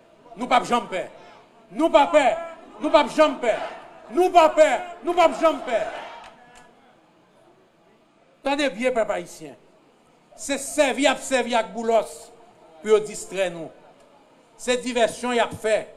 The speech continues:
Boulòs pa enpòtan jodi a, men kraze konstitisyon an enpòtan. Fè vye eleksyon enpòtan.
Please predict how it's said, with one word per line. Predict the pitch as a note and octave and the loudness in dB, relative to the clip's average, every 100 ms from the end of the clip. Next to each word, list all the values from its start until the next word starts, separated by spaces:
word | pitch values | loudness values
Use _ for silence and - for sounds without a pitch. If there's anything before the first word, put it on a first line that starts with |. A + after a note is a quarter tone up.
| - _ _ _ _ _ _ - | -20 _ _ _ _ _ _ -4
Boulòs | D4 D4+ C#4 - | 2 4 2 -2
pa | C4+ C4 | -4 -4
enpòtan | B3+ B3+ A3+ B3 B3 | -4 -2 -2 -4 -6
jodi | A#3+ A3+ G3 A3 | -4 -4 -6 -4
a, | A3 F3 - - _ _ _ _ _ - | -4 -4 -10 -20 _ _ _ _ _ -6
men | C4+ | -4
kraze | C4+ C4+ A#3+ C#4 | -2 -2 0 -2
konstitisyon | C#4 C4+ C#4+ C#4 C4 B3+ C4 | -4 -8 -10 -12 -14 -8 -8
an | B3 | -6
enpòtan. | B3 A#3 C4 A#3+ F3 - _ _ _ _ _ _ _ | -8 -6 -8 -8 -12 -20 _ _ _ _ _ _ _
Fè | C#4+ D4 A#3+ | 0 2 2
vye | C#4+ C#4 | 2 2
eleksyon | C#4 C4+ C#4 C#4 | 0 -6 -8 -8
enpòtan. | C4 A#3+ C4 C4+ A3+ | -4 -4 -4 -6 -6